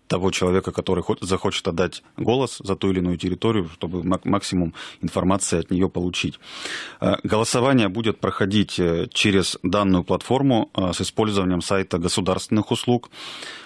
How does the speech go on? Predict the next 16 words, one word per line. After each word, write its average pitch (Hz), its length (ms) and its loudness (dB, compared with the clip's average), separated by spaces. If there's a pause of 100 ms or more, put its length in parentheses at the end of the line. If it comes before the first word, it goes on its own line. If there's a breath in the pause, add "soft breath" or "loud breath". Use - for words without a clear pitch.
(120 loud breath)
Э, 92 160 0 (120)
кроме 117 300 2
того, 92 480 2 (160)
э, 85 400 0
мы 90 160 0
понимаем, 98 480 2
что 90 320 0
есть, 95 460 0
э, 85 200 -2
в - 80 -10
том 92 160 0
числе 95 380 2
и 85 160 0
категории 95 520 2
жителей, 92 420 0
которые, 92 600 0